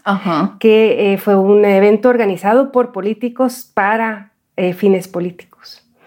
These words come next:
Speaker 2: Entonces, yo
Speaker 1: Interesante.
Speaker 2: diría que eso es, eh, de, es, es algo que ya se viene manejando desde hace ya muchos años.
Speaker 1: Más de cuarenta años.
Speaker 2: Sí.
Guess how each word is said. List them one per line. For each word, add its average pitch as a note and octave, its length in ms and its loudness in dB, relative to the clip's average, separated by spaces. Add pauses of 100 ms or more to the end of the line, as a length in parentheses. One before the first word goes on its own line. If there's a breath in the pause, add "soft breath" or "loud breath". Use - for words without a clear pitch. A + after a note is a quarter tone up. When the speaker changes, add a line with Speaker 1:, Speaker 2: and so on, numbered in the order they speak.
(640 soft breath)
Speaker 2:
Entonces, G3 540 0
yo G#3+ 120 2
Speaker 1:
Interesante. G#3+ 100 0
Speaker 2:
diría F#3 340 -8
que E3 220 -10
eso - 260 -16
es, - 400 -20
eh, F3 520 -2
de, A#2 520 -8
es, F#3 320 -8
es F#3 180 -8
algo G3 280 -2
que G3 180 0
ya G3 180 0
se A3 200 -2
viene A3 400 2
manejando F#3 800 -4
desde F3+ 340 -10
hace D#3+ 260 -14
ya D#3 140 -14
muchos E3 400 -16
años. G#3+ 160 0
Speaker 1:
Más F#3 180 -2
de F3 80 -4
cuarenta E3 480 -6
años. - 460 -2 (180 loud breath)
Speaker 2:
Sí. - 380 -14